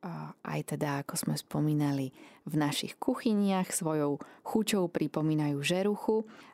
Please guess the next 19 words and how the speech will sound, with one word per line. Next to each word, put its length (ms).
a 320
na 240
jar 400
ich 160
možno 320
použiť 720
ako 240
prísadu 560
do 160
šalátov 880
alebo 320
ako 240
špenát. 640
Jedle 320
sú 240
aj 160
korene, 640
s 160
chuťou 400